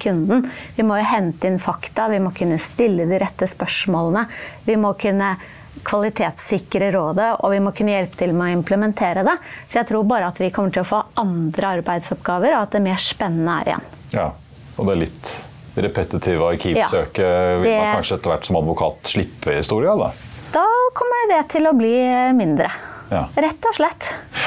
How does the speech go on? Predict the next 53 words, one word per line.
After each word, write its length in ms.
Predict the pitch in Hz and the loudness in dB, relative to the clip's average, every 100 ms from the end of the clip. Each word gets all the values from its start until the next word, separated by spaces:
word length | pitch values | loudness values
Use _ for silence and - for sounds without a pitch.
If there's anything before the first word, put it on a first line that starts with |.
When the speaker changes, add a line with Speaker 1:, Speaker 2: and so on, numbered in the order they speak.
| - | 0
Speaker 2:
Er 80 | 160 | 2
det 40 | 170 156 151 135 | 2 2 2 0
f-, 220 | 117 - 123 | -2 -2 2
mange 220 | 143 101 90 | 2 2 2
konkurrerende 640 | 104 - 120 90 92 98 | 0 2 0 2 2 0
systemer? 400 | - 95 104 104 | 0 0 0 2
Nå 20 | 113 | 2
har 80 | 98 | 2
vi 60 | 101 | 2
jo 460 | 101 101 101 101 98 | 2 2 2 2 0
sett 160 | 101 - | -2 0
Microsoft 520 | 85 - 92 95 - | -2 0 -2 -2 0
være 140 | 90 78 | 0 2
på 140 | 98 | 0
en 80 | 92 85 | 2 2
veldig 180 | 85 78 82 | 0 0 -2
offensiv 340 | - 78 90 | -2 -2 0
med 140 | 85 82 | 2 2
sine 220 | 95 73 | 0 0
systemer. 540 | - 82 87 85 104 95 67 113 | 0 -2 0 2 2 0 -2 -2
Så 140 | 107 92 | 0 0
har 80 | 92 | 0
vi 80 | |
jo 60 | 101 | 0
sett 140 | 104 82 | 0 0
Google 240 | 85 80 | 0 0
synes 220 | 82 85 - | 0 0 0
seg 140 | 95 | 0
rundt, 220 | 82 76 87 | 0 0 0
eller 160 | 82 | 0
de 140 | 76 78 | 0 2
har 80 | 101 | 2
jobbet 220 | - 277 | 2 2
Speaker 1:
Ja. 20 | 101 | 0
Speaker 2:
med 80 | |
dette 100 | 90 | 0
åpenbart 300 | 101 110 110 131 | -2 0 0 2
lenge, 220 | 123 143 | 2 2
men 160 | 135 127 | 2 2
de, 60 | 127 | 2
da 140 | 120 123 | 2 2
var 80 | 131 | 2
de 140 | 117 | 2
ute 160 | 98 113 | 0 0
med 100 | 110 | 2
sitt 160 | 127 127 | 0 0
system. 340 | 127 147 151 123 - - - - - - | 0 2 0 -2 -6 -8 -8 -10 -4 0
Hvordan 240 | 123 131 127 | 2 2 2
ser 160 | 113 | 2
dere 80 | 104 | 0
på 80 | 123 | 2
en 80 | 117 | 2
måte 300 | 101 104 | 2 2